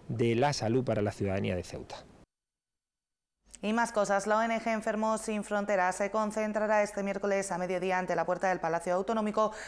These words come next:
Speaker 2: para pedir al Gobierno que rectifique y devuelva la subvención que les han retirado. Con la medalla de oro de la ciudad en la mano, recordarán y justificarán en un manifiesto sus catorce años de labor.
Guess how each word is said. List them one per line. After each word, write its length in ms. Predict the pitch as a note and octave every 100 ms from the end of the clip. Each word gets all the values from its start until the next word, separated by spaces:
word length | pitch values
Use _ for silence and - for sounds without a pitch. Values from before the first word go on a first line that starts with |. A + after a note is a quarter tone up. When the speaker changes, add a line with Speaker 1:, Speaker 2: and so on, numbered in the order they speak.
| - -
Speaker 2:
para 140 | B3
pedir 260 | C#4 D4+ B3+
al 140 | G#3+
Gobierno 360 | G3+ G#3+ A3+ A3+
que 120 | F#3+
rectifique 580 | C#4+ - A3 D4 C4 G#3+
y 60 |
devuelva 340 | F#3 G#3 G#3 G#3+
la 100 | F#3+
subvención 580 | G#3+ A3+ G#3 G#3 G#3+ G#3 - - -
que 180 | D3+ D3+
les 180 | F#3
han 140 | A#3+ F3+
retirado. 500 | E3+ G#3+ C#4 B3+ A3
Con 120 | A3+
la 80 | A3+
medalla 360 | A3+ B3 B3
de 140 | A#3 A3
oro 220 | A3+ A3+
de 100 | G#3
la 140 | F#3+
ciudad 180 | F#3+ F#3+
en 60 | G3
la 80 | A3
mano, 280 | G3+ G#3 G#3 - -
recordarán 580 | G#3 C4 C4+ C4+ G3 F3+
y 60 | -
justificarán 640 | B3+ A#3 A3+ A3 A#3 A3+
en 140 | F#3 G#3+
un 80 |
manifiesto 640 | G3 D#3+ G3+ F#3+ G#3 G#3 G3+ - -
sus 180 | G3+
catorce 440 | - B3+ G3+ - D#3+
años 320 | D3+ F#3+ F#3
de 100 | G#3
labor. 280 | G3+ E3